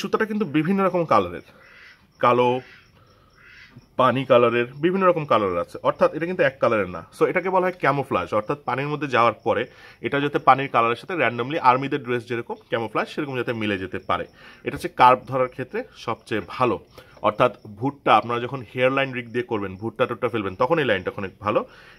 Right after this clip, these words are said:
এটা একটু মোটা, জিরো পয়েন্ট ফোর ফাইভ, কিন্তু অনেক বেশি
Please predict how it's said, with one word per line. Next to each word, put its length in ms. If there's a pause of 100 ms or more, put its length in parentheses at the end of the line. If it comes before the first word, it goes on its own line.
(160)
এটা 160 (340)
একটু 420 (140)
মোটা, 200 (240)
জিরো 220
পয়েন্ট 220
ফোর 180
ফাইভ, 200
কিন্তু 140 (100)
অনেক 140 (140)
বেশি 180